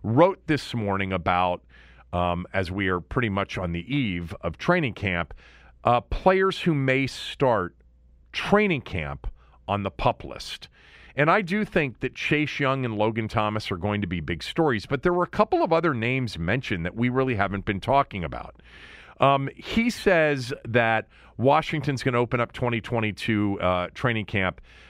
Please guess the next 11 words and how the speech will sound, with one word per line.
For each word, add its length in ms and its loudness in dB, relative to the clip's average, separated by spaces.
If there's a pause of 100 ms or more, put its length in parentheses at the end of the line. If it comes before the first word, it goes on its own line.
(120)
with 520 2
their 360 2
biggest 460 0
defensive 480 -2
star, 320 0
Chase 460 -2
Young, 360 0 (360)
on 300 4
the 80 0
pup 340 -6
list. 460 -12